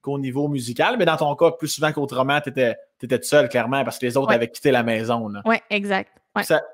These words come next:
Speaker 1: puis as-tu toujours eu ça, euh, dans le sang ? Parce que là, je le sais, j'ai fait des petites recherches. Mon oncle Sam, il fait attention pour pas te faire répéter les mêmes affaires qu'ailleurs.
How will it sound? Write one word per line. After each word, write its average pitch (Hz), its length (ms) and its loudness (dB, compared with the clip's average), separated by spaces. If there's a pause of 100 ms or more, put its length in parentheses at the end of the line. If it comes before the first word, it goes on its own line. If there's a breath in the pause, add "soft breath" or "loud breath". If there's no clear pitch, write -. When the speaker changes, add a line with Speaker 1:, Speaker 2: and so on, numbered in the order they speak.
(160)
Speaker 1:
puis 170 140 -2
as-tu 147 180 0
toujours 190 320 4
eu 170 40 -2
ça, - 120 2
euh, 165 320 8 (380 loud breath)
dans 143 140 2
le 143 60 -2
sang ? 247 220 2
Parce 214 120 2
que 240 80 0
là, 240 40 6
je 214 100 2
le 202 60 2
sais, 170 220 -4
j'ai 123 80 -8
fait 135 120 -6
des 120 140 -8
petites - 180 -16
recherches. 160 480 0
Mon 151 160 4
oncle 156 160 4
Sam, 170 240 2
il 147 60 0
fait 139 120 2
attention 147 500 0
pour 139 120 -6
pas 139 100 0
te - 40 -6
faire 135 180 4
répéter 143 360 2
les 147 100 4
mêmes 139 200 2
affaires 135 300 4
qu'ailleurs. 135 420 2